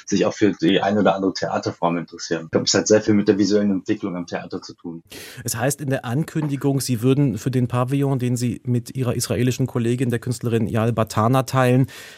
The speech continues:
Speaker 2: einen Raum für eine fragmentarische Erzählung schaffen, die sich mit dem Wiederaufleben vergangener Epochen beschäftigt.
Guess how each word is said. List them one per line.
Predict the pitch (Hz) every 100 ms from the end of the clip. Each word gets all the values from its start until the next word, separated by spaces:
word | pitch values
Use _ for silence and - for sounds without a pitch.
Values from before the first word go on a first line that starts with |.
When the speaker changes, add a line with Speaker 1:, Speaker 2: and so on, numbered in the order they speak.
| -
Speaker 2:
einen | - 127 127
Raum | 110 120 185
für | 220 165 135
eine | 135
fragmentarische | 131 135 131 127 120 123 131 165 170 147
Erzählung | 127 - 131 143 156 147
schaffen, | - 135 - 139 127 -
die | 110 139
sich | 135 139 -
mit | 127 127
dem | 113
Wiederaufleben | 113 113 - 135 - 131 131 127
vergangener | 123 110 107 120 117 113 -
Epochen | 110 - 104 87 82
beschäftigt. | 80 - 82 - - -